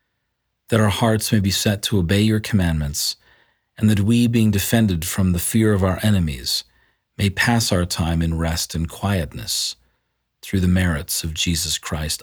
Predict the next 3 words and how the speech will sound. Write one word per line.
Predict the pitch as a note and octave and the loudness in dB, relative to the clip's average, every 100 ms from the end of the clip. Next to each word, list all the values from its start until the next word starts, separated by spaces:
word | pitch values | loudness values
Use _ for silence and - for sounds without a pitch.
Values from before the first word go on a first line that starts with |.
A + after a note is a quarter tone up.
| - | -6
our | F2+ | -4
Savior. | F2 - F#2+ E2+ - - - _ _ _ _ _ _ _ - - | -2 -2 0 -2 -6 -12 -16 _ _ _ _ _ _ _ -16 -6
Amen. | E2 E2+ - D2+ | -2 -2 -4 -10